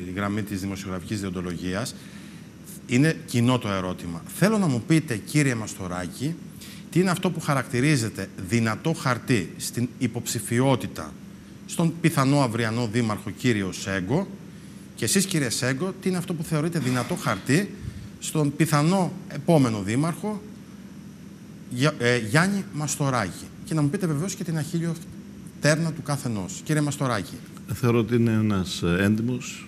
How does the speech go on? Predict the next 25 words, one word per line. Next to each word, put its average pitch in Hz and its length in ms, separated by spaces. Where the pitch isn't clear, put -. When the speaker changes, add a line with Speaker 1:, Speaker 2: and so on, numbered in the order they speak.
Speaker 2:
εργατικός, 82 920
ε, 98 480
και 98 200
πιστός 107 340
στις - 200
αρχές 95 380
του 98 100
άνθρωπος. 76 520
Αυτά 110 280
είναι 90 460
πράγματα 135 380
που - 180
μπορούν 117 280
να 95 100
βοηθήσουν, 82 640
ε, 87 440
μια 98 340
δημοτική 87 360
παράταξη, 104 520
μια 95 180
δημοτική 85 300
ομάδα 117 200
και 120 120
ένα 101 160
τόπο, 123 360